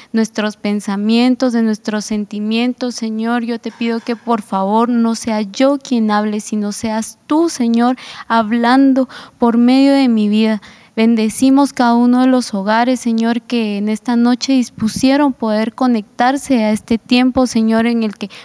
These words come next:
podemos estudiar tu palabra. Te damos gracias, Padre bendito, te damos a ti toda la gloria, la honra y la alabanza, Señor, en el nombre de Jesús. Amén y amén. Eh,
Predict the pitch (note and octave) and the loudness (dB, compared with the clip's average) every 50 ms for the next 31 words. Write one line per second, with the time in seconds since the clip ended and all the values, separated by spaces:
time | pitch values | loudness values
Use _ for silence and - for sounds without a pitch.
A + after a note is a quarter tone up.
0 | _ _ - A3 A3 A3 A#3 B3 B3+ - A#3+ A3 - - A3+ G#3+ G#3 G#3 G#3 - | _ _ -2 0 0 2 0 0 -2 -2 -4 -8 -8 -6 -2 0 0 0 -2 -4
1 | B3 - - G3 F#3+ F#3+ F#3+ F#3 F#3 F#3 - - - - - - _ _ - G#3 | -6 -4 -2 0 0 2 0 0 -2 -4 -10 -14 -20 -20 -20 -20 _ _ -2 -2
2 | G#3+ G#3+ G#3+ A3 A3+ A3 G#3 G#3+ G#3+ A#3 A#3+ B3+ C4+ C4+ - - C4 B3 - _ | 0 0 0 -2 -2 -4 -4 -4 -2 0 2 2 0 0 -2 -2 -4 -4 -4 _
3 | - A#3 A#3 A#3 A#3 A#3 A3 G#3 G#3 G#3+ G#3+ A#3 A#3 - C4 B3+ - A3+ G#3+ G#3+ | -2 0 0 2 2 0 0 0 0 0 -2 -2 -2 -4 -6 -6 -4 -4 -4 -4
4 | G#3+ A3 A3+ G#3+ A3 G3 - A3 G#3 - A#3+ A#3+ A#3 A3+ G#3+ G3 F#3+ G3+ G3 G#3 | -4 -4 -6 -6 -8 -8 -8 -8 -8 -4 -2 -2 -2 0 -2 -2 -4 -4 -4 -2
5 | A3+ A#3 B3 C4 C4+ C#4 C#4 B3 A#3 A3 G3+ G3 G3 G3+ G#3+ A3+ A#3+ B3+ B3 B3 | 0 2 4 4 4 2 2 2 2 2 2 2 2 4 4 4 4 4 2 2
6 | A#3+ A3 G#3+ G3+ F#3+ F#3+ F#3 G3 G#3 A3 A#3+ A#3 B3 A#3 G#3+ G#3 G#3 G#3 G#3 G#3+ | 0 0 0 0 0 0 0 0 0 0 0 0 -2 -2 -2 -2 -4 -2 -2 -2
7 | A3+ A3+ A3 G#3 G#3 G#3 A3 A3+ B3 C4 C4+ C4 B3+ A#3 G#3+ G3+ F#3+ - G3 F#3+ | -2 -2 -2 -2 -2 -2 0 0 2 2 2 0 0 -2 -4 -4 -6 -8 -10 -10
8 | - - B3+ C4+ C#4+ - - - - - G3 G3+ G3+ G3+ G#3+ A3+ B3 - _ _ | -6 -6 -4 -4 -4 -6 -12 -14 -10 -6 -4 -2 0 0 0 -2 -4 -6 _ _
9 | _ - A3+ G3+ F3 - G#3 G#3 - _ _ - - _ _ - - - - - | _ 0 0 0 0 -2 -6 -14 -16 _ _ -20 -20 _ _ -20 -20 -20 -20 -20
10 | _ _ _ _ _ _ _ _ _ - - G#3 G#3 G3+ G3+ | _ _ _ _ _ _ _ _ _ -16 -14 -10 -8 -8 -8